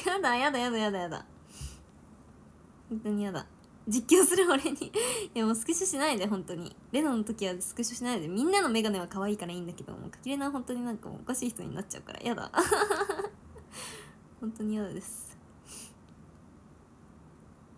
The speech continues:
絶対スクショあげるよ。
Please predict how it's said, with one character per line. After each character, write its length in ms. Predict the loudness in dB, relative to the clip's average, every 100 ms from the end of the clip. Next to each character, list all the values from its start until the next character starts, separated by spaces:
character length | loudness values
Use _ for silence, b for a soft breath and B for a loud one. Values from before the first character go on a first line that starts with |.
| -20 -20 -20 -20 -20 -20 -20 -20 -20 B B B -20 -20 -20 -20 -20 -20 -10
絶 120 | -6
対 140 | -2 -2
ス 80 | -2
ク 60 |
シ 60 | -2
ョ 40 |
あ 20 |
げ 120 | 0 0
る 80 |
よ。 80 | -2